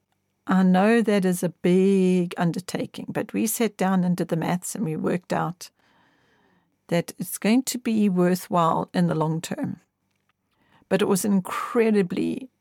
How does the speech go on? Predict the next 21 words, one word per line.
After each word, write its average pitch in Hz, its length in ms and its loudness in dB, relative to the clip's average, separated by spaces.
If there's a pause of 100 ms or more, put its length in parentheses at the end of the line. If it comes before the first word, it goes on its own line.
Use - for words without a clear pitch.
(240)
big 175 240 0
commitment, - 720 -4 (720)
and 190 200 4
the 175 60 2
fact - 280 -6
that 175 160 -4
the - 120 -4
outlay 180 440 0
was - 560 -4 (920)
astonishing. - 680 -4 (760)
But 180 140 -2
what 208 220 2
we 233 80 2
did 196 400 0 (240)
is 165 500 -2 (200)
we 190 280 0 (120)
did 185 160 0
it 180 220 -2
in 175 180 0
baby 160 260 -2
steps, - 460 -8